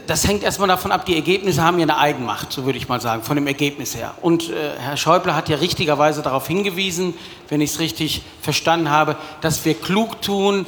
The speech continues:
im Rahmen der ganzen Fragen, die jetzt auf dem Tableau sind, Größe des Parlaments, wissen alle, aber auch Parität, Weiterentwicklung auch unserer Zusammenarbeit, unserer Formate im Parlament selbst, dass wir unbedingt, äh, in dem Zusammenhang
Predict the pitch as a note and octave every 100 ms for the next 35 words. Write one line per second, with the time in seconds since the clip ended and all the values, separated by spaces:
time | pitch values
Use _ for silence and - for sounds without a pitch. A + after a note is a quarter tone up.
0 | - - - - - F#3+ D3+ F#3 G3+ F3
1 | E3 F3 G#3+ F#3+ F#3 E3 F3+ F3+ D#3+ D3+
2 | E3+ E3+ - E3 E3+ E3 D#3 E3+ E3 D#3
3 | B2 A2 - - - - - - - -
4 | D#3+ F#3 F#3 F#3 E3 - F3 E3 E3 D#3+
5 | D#3+ - C#3+ - - E3 E3 D3+ - D#3
6 | D#3 D3 - D#3 D#3+ D#3 - D#3+ A#2+ -
7 | - - - - - E3+ G3 F3+ D3+ D3+
8 | E3 E3 E3 D#3+ D#3+ C#3 - F3+ D#3 D#3
9 | D#3 D#3+ E3 F#3 D#3 D#3 D#3 E3+ D3 C#3+
10 | D3+ D3 D#3+ E3 D#3+ D#3 D3+ D3+ D3 C#3
11 | D#3+ F3 - - - - E3 - E3 E3
12 | - G3+ A#3 G#3 D3 F#3+ G3+ G3 - -
13 | - - - E3 D#3 - - - - G3
14 | G#3 - F3+ F3+ F3+ D#3+ E3 F3 F3